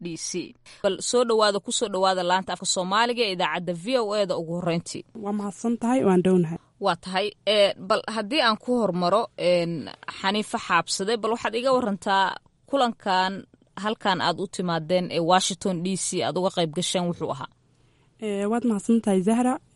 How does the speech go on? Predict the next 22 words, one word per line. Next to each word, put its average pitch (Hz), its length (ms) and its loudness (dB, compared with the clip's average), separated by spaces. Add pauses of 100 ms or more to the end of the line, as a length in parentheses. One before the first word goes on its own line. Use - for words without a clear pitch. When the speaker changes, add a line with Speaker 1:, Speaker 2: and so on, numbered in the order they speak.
(180)
Speaker 2:
Waxaan 196 320 2
Washington 196 400 2
D 202 140 0
C 196 140 -2
ku - 140 -10
sugannahay, 180 600 0 (100)
ee, 170 240 -2
lix 175 280 -2
beri. 208 260 2 (600)
Waxaan, 180 320 2 (260)
waxaan 190 300 2
ahayn 190 300 4
shan 196 240 2
gabdhood 180 340 2
oo 175 100 0
ka - 180 -8
socda 175 340 -2
labada 180 240 0
gole 180 220 0
ee 185 100 2
baarlamaanka 202 440 0
Soomaaliya. 208 480 2